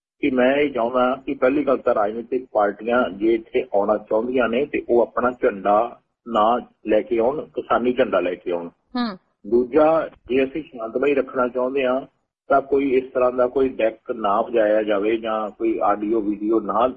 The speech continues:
Speaker 1: ਇਸ ਤਰ੍ਹਾਂ ਦੀਆਂ ਕੀਤੀਆਂ ਜਾਣ ਜਿਹਦੇ ਨਾਲ ਕਿ ਸੰਗਤ ਜਿਹੜੀ ਆ ਭੜਕਾਟ ਦੇ ਵਿੱਚ ਆਵੇ।
Speaker 2: ਹਮ।
Speaker 1: ਤੀਜੀ ਗੱਲ ਉਹਨਾਂ ਨੇ ਕਿਹਾ ਸੀਗਾ ਕਿ ਜਦੋਂ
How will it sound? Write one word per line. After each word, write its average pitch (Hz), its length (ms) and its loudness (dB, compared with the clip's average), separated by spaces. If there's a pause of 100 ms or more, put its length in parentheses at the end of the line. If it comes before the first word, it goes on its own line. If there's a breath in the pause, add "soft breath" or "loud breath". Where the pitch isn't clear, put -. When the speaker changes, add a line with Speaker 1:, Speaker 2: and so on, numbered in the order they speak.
Speaker 1:
ਇਸ 117 220 -2
ਤਰ੍ਹਾਂ 107 160 0
ਦੀਆਂ 110 180 0
ਕੀਤੀਆਂ 107 400 -2
ਜਾਣ 113 260 2
ਜਿਹਦੇ 113 280 -2
ਨਾਲ 107 320 0 (500)
ਕਿ 135 480 2
ਸੰਗਤ 117 280 0
ਜਿਹੜੀ 117 320 -2
ਆ 131 60 2
ਭੜਕਾਟ 113 540 0
ਦੇ 95 160 -2
ਵਿੱਚ 95 200 -4 (120)
ਆਵੇ। 87 340 -4 (280)
Speaker 2:
ਹਮ। 233 180 -4 (400)
Speaker 1:
ਤੀਜੀ 139 380 2
ਗੱਲ 165 180 4
ਉਹਨਾਂ 160 180 0
ਨੇ 160 80 0
ਕਿਹਾ 147 220 2
ਸੀਗਾ 131 440 -2 (100)
ਕਿ 147 440 -2 (240)
ਜਦੋਂ 147 500 0